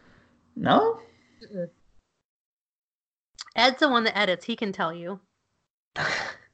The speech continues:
Speaker 2: He even had to edit me out of pre-, like, when I say I've tried to not curse on Pretty Good for a Girl, it's, I tried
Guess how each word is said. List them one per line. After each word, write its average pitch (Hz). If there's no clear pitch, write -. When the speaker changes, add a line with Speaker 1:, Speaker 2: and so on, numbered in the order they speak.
Speaker 2:
He 330
even 302
had 285
to 240
edit 240
me 240
out 220
of 208
pre-, -
like, 247
when 240
I 240
say 240
I've 196
tried 220
to 233
not 196
curse 202
on 190
Pretty 196
Good 190
for 190
a 180
Girl, 190
it's, -
I 220
tried 185